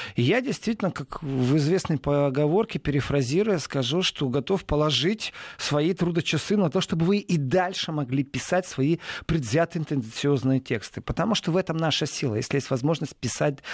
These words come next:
даже такие тексты. С чем я не согласен, уважаемые би би сишники, это с тем, что вы вдруг очнулись. А что так?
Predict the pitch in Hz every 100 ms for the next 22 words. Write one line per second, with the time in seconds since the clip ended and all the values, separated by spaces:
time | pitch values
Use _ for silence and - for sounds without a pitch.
0 | - - 147 147 123 135 - 143 123 -
1 | 110 - - - - - - - _ -
2 | - 226 233 208 160 202 226 285 - 175
3 | 156 143 156 135 139 120 127 143 - 131
4 | - 123 110 - - 139 170 - 247 214
5 | - 139 240 131 156 202 185 - - 214
6 | 165 113 - 139 - 277 269 226 220